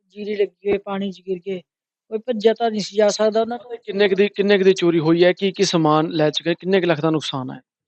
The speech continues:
Speaker 1: ਢਾਈ ਲੱਖ ਦਾ ਲਾ ਲਓ ਬਸ, ਢਾਈ, ਢਾਈ ਲੱਖ ਦਾ।
Speaker 2: ਮਾਮਲਾ ਪੂਰਾ ਹੋਣ ਤੋਂ ਬਾਅਦ ਜਿਸ ਤਰੀਕੇ ਨਾਲ ਲੋਕ ਆਉਂਦੇ ਨੇ, ਤਾਂ ਉਸ ਤੋਂ ਪੁਲਿਸ ਪ੍ਰਸ਼ਾਸਨ ਨੂੰ ਮੌਕੇ ਤੇ ਕਾਲ ਕੀਤੀ ਜਾਂਦੀ ਹੈ ਤੇ ਆ ਜਾਂਦੇ ਨੇ ਪੁਲਿਸ ਵਾਲੇ ਮੌਕੇ ਤੇ?
Speaker 1: ਦੇਖੋ, ਪੁਲਿਸ ਵਾਲੇ ਆ ਗਏ ਸੀ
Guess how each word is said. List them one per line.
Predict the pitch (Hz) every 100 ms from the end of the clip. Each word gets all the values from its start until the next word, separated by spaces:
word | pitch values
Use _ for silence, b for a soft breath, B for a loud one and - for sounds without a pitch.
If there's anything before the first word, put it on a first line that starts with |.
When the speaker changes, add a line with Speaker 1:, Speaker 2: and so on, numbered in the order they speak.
| _ _ _ _ -
Speaker 1:
ਢਾਈ | 262 254 254 247
ਲੱਖ | 240 247 240 220
ਦਾ | 240
ਲਾ | 233 226
ਲਓ | 233
ਬਸ, | 226 220 - 220 214
ਢਾਈ, | 226 220
ਢਾਈ | 202 - _ 220 214 202
ਲੱਖ | 196 - 185
ਦਾ। | 170 - _ _ _ _
Speaker 2:
ਮਾਮਲਾ | 165 170 180
ਪੂਰਾ | 170 180
ਹੋਣ | 160 170
ਤੋਂ | 175
ਬਾਅਦ | 170 165 170
ਜਿਸ | 165
ਤਰੀਕੇ | 156 165 175
ਨਾਲ | 170 165
ਲੋਕ | 165 160 165
ਆਉਂਦੇ | 160 175
ਨੇ, | 202
ਤਾਂ | 220
ਉਸ |
ਤੋਂ | 220
ਪੁਲਿਸ | 190 185 170
ਪ੍ਰਸ਼ਾਸਨ | 170 170 160 180
ਨੂੰ | 170
ਮੌਕੇ | 156 170
ਤੇ | 175
ਕਾਲ | 170 160
ਕੀਤੀ | 170 -
ਜਾਂਦੀ | 190 175 180
ਹੈ | 185
ਤੇ | 180
ਆ | 160
ਜਾਂਦੇ | 165 180
ਨੇ |
ਪੁਲਿਸ | 180 175 -
ਵਾਲੇ | 180
ਮੌਕੇ | 175 160 175
ਤੇ? | - _ _ _ _ _ _ _ _ _ _ _ 214
Speaker 1:
ਦੇਖੋ, | 208 196 226 - 254
ਪੁਲਿਸ | 240 240 214
ਵਾਲੇ | 240 240
ਆ | 240 190
ਗਏ | 208
ਸੀ | 202 269